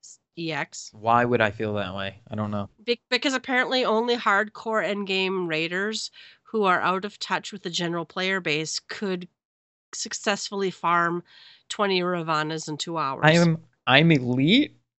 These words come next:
Speaker 1: Yeah, according to, co-, according to
Speaker 2: I'm,
Speaker 1: Zam.
Speaker 2: I'm one of the upper echelon of Final
Speaker 1: Yeah,
Speaker 2: Fantasy
Speaker 1: yeah.
Speaker 2: fourteen pl-
Speaker 1: But, but you're
Speaker 2: Oh.
Speaker 1: also out of touch, and the
Speaker 2: Oh.
Speaker 1: devs qu-, should quit, uh, developing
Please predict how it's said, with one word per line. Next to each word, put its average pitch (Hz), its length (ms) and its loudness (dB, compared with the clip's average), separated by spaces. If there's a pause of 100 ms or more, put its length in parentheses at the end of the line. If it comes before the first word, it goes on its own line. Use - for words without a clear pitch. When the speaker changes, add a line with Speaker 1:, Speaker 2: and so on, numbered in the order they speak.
(380)
Speaker 1:
Yeah, 330 500 0
according 311 440 0
to, 370 360 -2
co-, - 220 -8
according 247 360 0
to 151 80 8
Speaker 2:
I'm, 175 80 4
Speaker 1:
Zam. 220 360 4
Speaker 2:
I'm 151 160 2
one 180 160 6
of 165 160 2
the 165 180 0
upper 147 360 -2
echelon 160 720 0 (140)
of 131 100 -4 (100)
Final 135 220 4
Speaker 1:
Yeah, - 60 -2
Speaker 2:
Fantasy 139 360 -2
Speaker 1:
yeah. 285 80 -2
Speaker 2:
fourteen 127 400 -2
pl- - 260 -16 (180)
Speaker 1:
But, 302 160 -2
but - 180 0
you're 339 100 4
Speaker 2:
Oh. 247 40 6
Speaker 1:
also 285 260 2
out 233 240 2
of 233 140 -10
touch, 247 500 -2
and 196 600 0
the 196 100 -8
Speaker 2:
Oh. - 0 -
Speaker 1:
devs 185 520 -6
qu-, 226 220 -8
should - 340 -10
quit, 208 460 -4
uh, 180 440 0
developing 175 640 -6